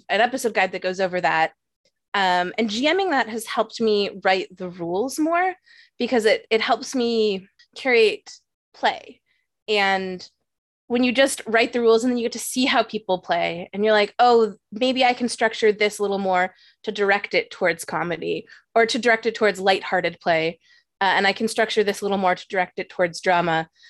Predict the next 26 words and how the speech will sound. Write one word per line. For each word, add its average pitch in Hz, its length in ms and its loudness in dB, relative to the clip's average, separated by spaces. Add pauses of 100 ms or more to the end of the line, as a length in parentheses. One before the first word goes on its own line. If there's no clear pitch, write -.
(120)
And 220 100 -2
so 240 60 4
I 247 60 4
think 269 100 0
we've 302 160 -4
tried 220 400 0
to, 196 480 -2
um, 165 580 -2
follow, 226 920 6 (260)
follow 339 300 4
the 320 120 -4 (120)
trail 349 440 4
that 294 120 2
our 254 140 6
playtests 240 360 -4
have 214 140 -6
set - 180 0
forward 185 320 0
for 247 120 -2
us, 277 260 -2 (180)
where 226 180 2
we 226 280 0
do 262 220 0
make 240 280 0
those, 202 720 2
those 190 540 0